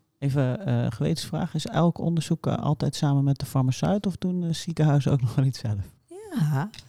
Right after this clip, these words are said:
Speaker 2: zeker wel. Het wordt wel minder, omdat, eh, ja, geld niet altijd beschikbaar is. Maar soms is het ook wel samen met de farmaceut. Weet je wel, dat, eh, de, dat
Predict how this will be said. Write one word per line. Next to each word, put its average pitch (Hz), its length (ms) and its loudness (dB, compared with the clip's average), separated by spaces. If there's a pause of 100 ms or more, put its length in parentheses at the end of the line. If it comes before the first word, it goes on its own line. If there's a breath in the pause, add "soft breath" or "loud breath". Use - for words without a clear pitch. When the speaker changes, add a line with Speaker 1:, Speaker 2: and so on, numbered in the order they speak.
(200 loud breath)
Speaker 2:
zeker - 300 -6
wel. 123 220 -2 (480 soft breath)
Het - 100 -14
wordt 226 140 2
wel 147 140 4
minder, 185 500 4
omdat, 190 500 -12
eh, 156 60 -10 (280)
ja, 151 180 -6
geld - 280 -6
niet 208 100 4
altijd 202 260 2
beschikbaar 208 720 -6
is. 226 180 -6
Maar 202 180 0
soms - 260 -4
is 160 60 -2
het - 100 -8
ook 147 100 -6
wel 143 100 -10
samen 180 420 -4
met 202 140 0
de 208 80 -6
farmaceut. 214 680 -4
Weet 165 140 -8
je 190 120 -2
wel, - 20 -8 (120)
dat, - 80 -8
eh, 156 60 -2
de, 156 240 -2
dat 151 200 -10